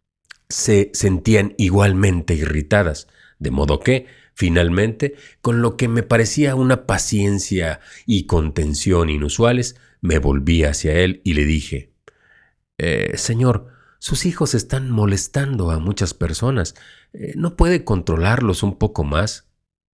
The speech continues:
El hombre alzó los ojos como si solo entonces hubiera tomado conciencia de la situación y dijo con suavidad: "Eh, oh, eh, tiene razón.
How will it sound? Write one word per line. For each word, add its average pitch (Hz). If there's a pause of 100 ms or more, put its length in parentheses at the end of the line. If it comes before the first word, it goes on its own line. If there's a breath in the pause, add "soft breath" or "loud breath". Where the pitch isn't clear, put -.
(600 soft breath)
El 64
hombre 87 (240 loud breath)
alzó 87
los 104
ojos 110 (280 soft breath)
como 101
si 101
solo 170
entonces 107
hubiera 92
tomado 85
conciencia 85
de 78
la 80
situación 104 (320 loud breath)
y 80
dijo 80
con 73
suavidad: 82 (880)
"Eh, -
oh, 127 (460 soft breath)
eh, -
tiene 82
razón. 95